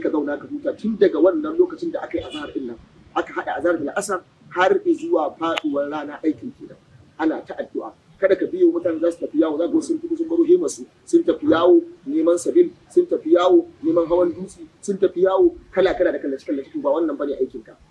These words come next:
Wannan ranar ita ce mafi kimar rana a rayuwarka. Idan aka tsaya nan ana ta addu'a har lokacin da rana ta faɗi. Raduwa, rana na faɗuwa ba za a yi magriba nan a, a nan ba balle isha'i. Za a jira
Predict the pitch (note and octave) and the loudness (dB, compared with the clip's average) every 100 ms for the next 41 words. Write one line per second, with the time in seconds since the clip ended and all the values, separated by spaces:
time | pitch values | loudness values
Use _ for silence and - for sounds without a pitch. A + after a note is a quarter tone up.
0 | _ B2 F#3 G#3 F3 E3+ F3+ F3+ F#3 F3 | _ 2 2 2 2 4 4 2 2 2
1 | - F3+ - - - - - - F3 D#3+ | 2 -6 -2 -2 -2 -8 -8 -10 -2 0
2 | C#3+ C#3+ D3+ D3 D3 - B2+ C3 - _ | 0 -2 -2 -2 -2 -6 -6 -8 -10 _
3 | _ - - C#3 E3 F3+ E3 F3 D#3+ E3 | _ -10 -6 -4 -4 -6 0 0 2 -2
4 | E3+ D#3 F#3 E3 - E3+ D#3+ D#3+ - _ | -2 -4 -4 -6 2 2 2 -2 -14 _
5 | E4 F4+ - D#4+ C#4+ C#4+ - - D#3 - | 0 0 0 -4 -2 -2 -4 -2 -4 -4
6 | _ _ _ D3 E3 F3 - D3 E3+ F#3 | _ _ _ 0 6 6 4 0 2 2
7 | F3 F#3 G3 E3+ F3 B2 - _ - A#2+ | 0 0 2 4 4 2 -8 _ -16 -4
8 | C#3 D#3+ E3 D3 D#3 F3+ E3 D#3 G3 E3+ | 0 2 2 0 0 2 2 -2 -4 -6
9 | E3 - - E3+ F#3 F#3+ E3+ D3 D#3 - | -8 -10 -6 -4 -2 0 0 2 0 -2
10 | - B2 A#2 _ - _ D#3 D3+ - E3 | -6 -6 -6 _ -20 _ -2 -2 0 0